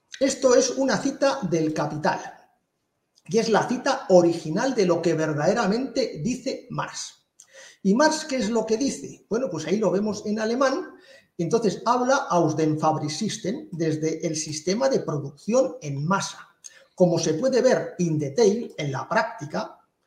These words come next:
en el sistema educativo de Robert Owen, surgió el germen de la educación del futuro, que combinará,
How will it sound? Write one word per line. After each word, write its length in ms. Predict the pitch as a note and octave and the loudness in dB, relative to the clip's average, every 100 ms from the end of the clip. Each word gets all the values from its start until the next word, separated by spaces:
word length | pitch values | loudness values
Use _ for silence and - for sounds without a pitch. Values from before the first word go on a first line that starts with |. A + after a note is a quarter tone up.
| _ _ - | _ _ 0
en 140 | F#3+ F3 | 4 4
el 100 | E3+ | 2
sistema 460 | D3+ D3 D3+ C#3+ | -4 -4 -2 0
educativo 580 | D3+ D#3 F#3 C4+ - - | 0 0 0 0 -2 -4
de 160 | - - - - | -6 -8 -14 -8
Robert 280 | D3 C#3+ G#3+ | -2 4 6
Owen, 440 | C4 G#3+ A#3 E4+ - - - | 6 6 -2 -4 -10 -20 -14
surgió 520 | - D#3+ D#3 - F3+ | -4 -2 -2 4 4
el 100 | F#3 | 4
germen 420 | - B3+ B3 C#4 | 2 2 2 2
de 120 | C4+ | 2
la 80 | G#3 | -2
educación 580 | D3+ D3+ C#3 C3 G3 B3 | 0 -2 -4 -6 -6 -4
del 160 | B3+ - | -4 -6
futuro, 520 | D#3 D#3 C#4 F3 - | -8 -4 -2 -2 0
que 180 | F#3+ F3+ | -2 4
combinará, 920 | F3+ F3 F#3 F3 G#3 C4 - - | 4 4 2 0 0 -2 -2 -12